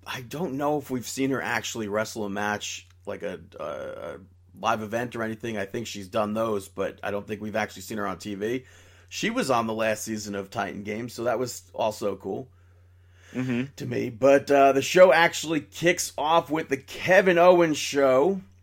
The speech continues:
Speaker 1: with Asuka as his guest. Charlotte Flair and Natalya quickly came out, followed by Nia Jax, and it ended with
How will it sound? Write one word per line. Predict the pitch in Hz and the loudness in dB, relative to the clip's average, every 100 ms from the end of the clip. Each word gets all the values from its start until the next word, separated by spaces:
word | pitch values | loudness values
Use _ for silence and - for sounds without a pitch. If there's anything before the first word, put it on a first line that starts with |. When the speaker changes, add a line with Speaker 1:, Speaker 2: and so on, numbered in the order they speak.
| _ - | _ -12
Speaker 1:
with | 120 131 139 135 - | -2 2 2 2 0
Asuka | 123 143 147 - 147 147 | 2 4 4 2 0 2
as | 92 127 131 113 | 2 2 2 -2
his | 131 131 104 | -4 -4 -6
guest. | 92 139 156 160 - - - _ _ _ _ | -4 4 6 4 2 -14 -20 _ _ _ _
Charlotte | - 170 170 170 143 | -4 4 8 8 6
Flair | 143 156 156 156 151 | 2 4 6 6 6
and | 123 127 | 2 0
Natalya | 123 - 127 127 131 131 123 123 104 - | -4 0 4 6 8 6 4 2 -4 -2
quickly | 135 127 131 | -2 2 0
came | 117 127 120 123 | 0 -2 -2 2
out, | 123 117 | 4 2
followed | 95 120 117 113 | 4 4 6 4
by | 113 110 | 2 2
Nia | 113 117 113 | 2 4 2
Jax, | 98 113 117 117 - - - | 0 0 2 2 -2 -10 -6
and | 104 110 107 | -4 -2 -2
it | 104 | -2
ended | 104 110 107 101 | -2 0 0 -2
with | 104 101 98 - | 2 2 0 -4